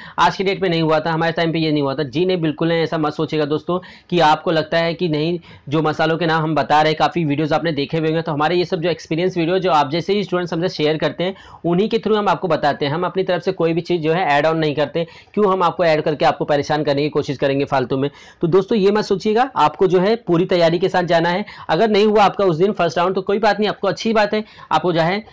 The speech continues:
सीधा, आपको जो है डॉक्यूमेंट के बाद सीधा ट्रेड टेस्ट के लिए बुलाया जाएगा, खाना बनाने के लिए। तो अच्छी चीज़ है, लेकिन आपको क्या है, तैयारी पूरी करनी चाहिए। अगर by chance हो जाता है मतलब,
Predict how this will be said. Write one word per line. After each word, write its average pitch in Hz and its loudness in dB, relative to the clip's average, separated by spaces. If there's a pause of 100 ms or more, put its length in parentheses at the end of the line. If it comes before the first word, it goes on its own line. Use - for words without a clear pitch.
(120)
सीधा, 196 2
आपको 185 2
जो 180 2
है 240 0 (280)
डॉक्यूमेंट 185 2
के 196 2
बाद 180 2
सीधा 180 0
ट्रेड 190 -2
टेस्ट 208 -4
के 214 -2
लिए 202 0
बुलाया 175 2
जाएगा, 160 0 (360)
खाना 170 4
बनाने 170 2
के 147 -2
लिए। 151 -2
तो 220 -2
अच्छी 226 -2
चीज़ 226 0
है, 226 4
लेकिन 226 0
आपको 180 0
क्या 233 0
है, 233 0
तैयारी 190 0
पूरी 208 0
करनी 170 0
चाहिए। 151 0
अगर 185 2
by 180 0
chance - -2
हो 208 4
जाता 151 2
है 135 0
मतलब, 120 -4